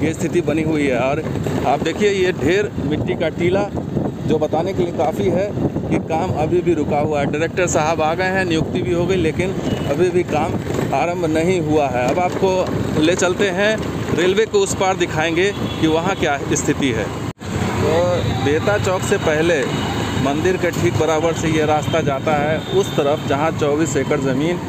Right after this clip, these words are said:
जो, अ, एम्स के लिए रेलवे के उस पार निर्धारित की गई, निर्धारित की गई है। चलिए उस, इस सफ़र पे चलते हैं और रेलवे के उस पार का दिखाते हैं। तो हम आपको रेलवे लाइन के उस पार ले आए हैं जहाँ पर एम्स की ज़मीन है। वहाँ देखते हैं एम्स की ज़मीन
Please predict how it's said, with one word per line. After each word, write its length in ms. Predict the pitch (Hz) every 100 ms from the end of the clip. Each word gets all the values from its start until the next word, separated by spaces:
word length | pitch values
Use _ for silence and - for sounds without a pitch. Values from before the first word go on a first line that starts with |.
| - - - - -
जो, 360 | 135 160 165 165 -
अ, 100 | 135
एम्स 360 | 147 180 -
के 140 | - 160
लिए 320 | 151 165 175
रेलवे 320 | 151 151 160
के 120 | 165 151
उस 140 | 160 -
पार 260 | 139 -
निर्धारित 460 | 151 143 - 127 -
की 220 | - 147
गई, 180 | 151 151 151 - - - - - - - -
निर्धारित 440 | 139 147 139 147 170
की 180 | 165 156
गई 220 | 151 143
है। 280 | 147 156 151
चलिए 280 | 151 180
उस, 200 | 120 147 - -
इस 100 | 147
सफ़र 340 | - 143 160
पे 100 | 151
चलते 300 | 147 143 143
हैं 100 | 160
और 200 | 165 151
रेलवे 260 | 139 139 151
के 120 | 139
उस 100 | 139
पार 220 | - 139
का 100 | 139
दिखाते 400 | 131 123 117 113
हैं। 240 | 110 95 - - _ - - - - -
तो 80 | 131
हम 260 | 127 151 190
आपको 300 | 190 - 208
रेलवे 340 | 156 165 196
लाइन 280 | 185 160 180
के 120 | 180
उस 180 | 175 165
पार 320 | - 156 180
ले 160 | 175 160
आए 200 | 151 147
हैं 280 | 139 170 160 _ _ - _ _ 113
जहाँ 240 | 117 151
पर 160 | - -
एम्स 260 | 143 165 -
की 120 | 160
ज़मीन 380 | 139 143 156 156
है। 160 | 156
वहाँ 260 | 143 139 160
देखते 300 | 143 - 156
हैं 140 | 147
एम्स 160 | 147 143
की 100 | 143
ज़मीन 400 | 131 139 147